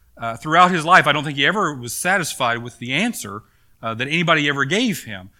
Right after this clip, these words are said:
So he decided to go straight to the horse's mouth. And he had, uh, as he, as he became a professional jazz musician, he had,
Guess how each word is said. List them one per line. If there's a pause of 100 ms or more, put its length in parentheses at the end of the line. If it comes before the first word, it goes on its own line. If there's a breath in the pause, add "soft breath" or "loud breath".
So
he
decided
to
go
straight
to
the
horse's
mouth. (500 loud breath)
And
he
had,
uh, (520)
as
he, (320)
as
he
became
a
professional
jazz
musician,
he
had,